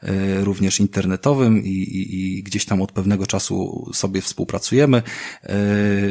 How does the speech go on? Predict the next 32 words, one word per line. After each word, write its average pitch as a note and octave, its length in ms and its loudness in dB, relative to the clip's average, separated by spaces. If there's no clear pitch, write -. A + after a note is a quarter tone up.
będąc C#3 680 2
w G#2 300 -6
grupie G#2+ 540 2
moderskiej, G2+ 640 0
będąc G2+ 280 0
do G2+ 100 -2
niej G2 140 2
zaproszonym, A2+ 680 2
y, G#2+ 40 -4
rok G2 240 -8
temu, A2+ 280 0
poznaliśmy E3 480 4
się B2 140 0
również A2+ 220 0
z - 60 -6
kilkoma G#2+ 320 0
ciekawymi G#2 420 0
osobami. A#2+ 500 2
Mm, G2+ 1000 4
w - 80 -10
ten A2 160 2
sposób - 400 -4
również G2+ 340 0
rozreklamowałem G2+ 840 2
trochę F#2+ 400 -4
nasz G2 180 -2
podcast, - 560 -4
y, F#2 40 -6
w - 100 -14
tamtym F#2+ 320 2
gronie, A#2+ 320 4
więc G2+ 360 0